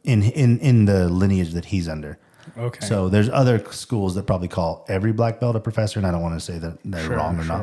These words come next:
Speaker 1: but
Speaker 2: sure.
Speaker 1: this is how we do it.
Speaker 2: Right.
Speaker 1: We don't call Nick or Anthony professor because they only, they're not a three stripe or more.
Speaker 2: Right. Okay.
Speaker 1: And then when you get to certain levels, you're a master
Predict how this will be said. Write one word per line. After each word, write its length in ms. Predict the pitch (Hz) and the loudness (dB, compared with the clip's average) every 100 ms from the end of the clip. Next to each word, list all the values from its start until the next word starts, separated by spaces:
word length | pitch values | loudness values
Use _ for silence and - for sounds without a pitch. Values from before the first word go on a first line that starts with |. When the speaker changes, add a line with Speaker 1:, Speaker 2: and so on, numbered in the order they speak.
| 90 | -4
Speaker 1:
but 60 | |
Speaker 2:
sure. 80 | 107 | -2
Speaker 1:
this 120 | 104 | -2
is 60 | 95 | -2
how 120 | 95 | -2
we 140 | 87 | -2
do 160 | 80 71 | -4 -8
it. 120 | 76 - | -12 -12
Speaker 2:
Right. 240 | 120 113 107 - - | -8 -8 -8 -8 2
Speaker 1:
We 100 | 117 | 4
don't 200 | 104 104 | 4 2
call 200 | 104 92 | 0 2
Nick 420 | 90 92 92 - | 2 2 -2 -6
or 120 | 90 | -6
Anthony 400 | 90 87 80 80 | -4 -4 -4 -8
professor 480 | 80 92 90 82 80 | -6 -4 -4 -4 -6
because 460 | 82 80 85 80 - _ _ _ - | -8 -4 -2 -4 -6 _ _ _ -2
they 120 | 95 | 0
only, 240 | 87 85 | 2 -2
they're 180 | - 95 | -2 0
not 340 | 85 85 _ _ - | 0 -4 _ _ -8
a 80 | 110 | -6
three 240 | 92 82 | -4 -6
stripe 400 | - 80 76 - - _ _ _ _ | -4 -6 -6 -10 -18 _ _ _ _
or 180 | 95 82 | -6 -4
more. 360 | 78 76 - - - - | -4 -6 -10 -16 -20 -14
Speaker 2:
Right. 320 | 113 104 101 131 | -12 -12 -12 -12
Okay. 280 | 135 - 113 _ - | -12 -10 -12 _ -6
Speaker 1:
And 180 | - 110 | 0 2
then 380 | 101 92 85 82 - _ _ _ _ _ | 4 4 2 -2 -8 _ _ _ _ _
when 240 | 120 110 101 | 2 4 4
you 100 | 98 | 2
get 220 | 101 - | 0 0
to 100 | 95 | -2
certain 560 | - 113 104 92 101 - - | -2 -4 -2 0 -2 -6 -4
levels, 420 | 95 82 85 82 | -2 0 -2 -2
you're 140 | 85 | -2
a 40 | 82 | -2
master 680 | 82 80 82 113 113 110 | -2 -4 -4 -4 -2 -4